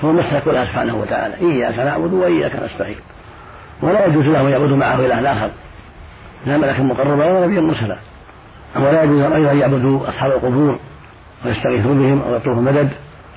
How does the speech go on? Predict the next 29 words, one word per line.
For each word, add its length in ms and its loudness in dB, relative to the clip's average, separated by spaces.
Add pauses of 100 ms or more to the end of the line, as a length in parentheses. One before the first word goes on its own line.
(160)
أو 60 0
ينذروا 380 2
لهم 160 2
أو 80 2
يذبحوا 360 2
لهم، 280 2 (640)
ولا 220 2
يعبدوا 360 2
الأصنام 540 0
والأشياء 520 0
والأحجار 500 0
والكواكب، 440 0
لا، 120 -2 (640)
هذا 200 0
كله 240 0
باطل، 360 -2 (120)
كله 180 -2
شرك 160 -2
بالله 240 -2
عز 240 -4
وجل. 260 -8 (140)
الواجب 500 2 (540)
على 300 -2 (180)
جميع 280 2
الثقلين 680 0 (280)
أن 60 0
يعبدوا 260 -2
الله 180 -4
وحده، 220 -8